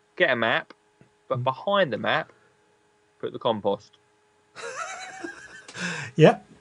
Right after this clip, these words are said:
Speaker 2: yep, I agree with that. Um, Pauline's just signing off for a few hours and be back around four A M. Hope we're still awake. We'll still be awake, but please take care.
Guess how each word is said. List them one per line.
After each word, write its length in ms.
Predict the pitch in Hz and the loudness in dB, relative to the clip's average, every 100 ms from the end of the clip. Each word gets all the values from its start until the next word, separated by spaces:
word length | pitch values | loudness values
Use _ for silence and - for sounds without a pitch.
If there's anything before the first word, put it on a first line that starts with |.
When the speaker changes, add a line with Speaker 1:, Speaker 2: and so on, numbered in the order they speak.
| _ - 160 | _ -2 2
Speaker 2:
yep, 240 | 175 - _ _ - | 2 0 _ _ -2
I 80 | 160 | -2
agree 240 | 135 147 | 2 2
with 80 | 147 | 4
that. 220 | 160 220 - _ _ - - - - - - _ _ _ 180 | 2 -2 -6 _ _ -20 -20 -20 -20 -20 -20 _ _ _ 6
Um, 320 | 185 170 - - - _ 156 - | 6 6 -6 -18 -20 _ -12 2
Pauline's 460 | 226 240 220 156 | 4 6 2 -2
just 220 | - - - | -4 -4 0
signing 340 | 208 175 180 | 2 2 2
off 140 | 175 | -2
for 140 | - 147 | -2 -4
a 40 | |
few 260 | - 156 147 | -2 0 2
hours 360 | 160 196 151 | 2 -2 -2
and 80 | 151 | -4
be 160 | 151 143 | -4 -2
back 260 | 160 127 | -4 -2
around 240 | 147 147 127 | -2 -2 -4
four 300 | - 147 143 | -2 0 2
A 80 | 127 | 2
M. 200 | 139 143 | 2 0
Hope 420 | - 156 139 - | -4 -2 -2 -4
we're 80 | 131 | -6
still 280 | - 139 117 | -2 0 2
awake. 280 | 135 - | 0 0
We'll 160 | 147 175 | 2 2
still 260 | - 175 156 | 0 -4 -2
be 160 | 156 | 0
awake, 280 | 147 131 127 | 0 -2 -4
but 160 | - 127 | -10 -8
please 240 | - 175 | -4 -4
take 220 | - 156 127 | -2 -4 0
care. 340 | 143 147 | 2 2